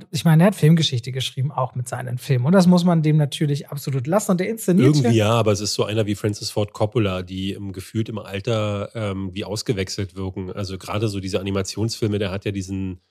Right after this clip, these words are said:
Speaker 1: Ja.
Speaker 2: Weihnachtsfilm noch gemacht mit Jim Carrey.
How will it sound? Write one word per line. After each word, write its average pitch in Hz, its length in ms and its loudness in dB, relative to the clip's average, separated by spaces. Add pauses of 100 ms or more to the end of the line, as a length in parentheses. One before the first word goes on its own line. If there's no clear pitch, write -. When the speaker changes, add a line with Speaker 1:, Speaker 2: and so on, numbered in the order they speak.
(180)
Speaker 1:
Ja. 160 260 8
Speaker 2:
Weihnachtsfilm 131 680 2
noch 123 240 0
gemacht 113 320 -4
mit 110 140 -6
Jim 113 100 -4
Carrey. 131 600 -2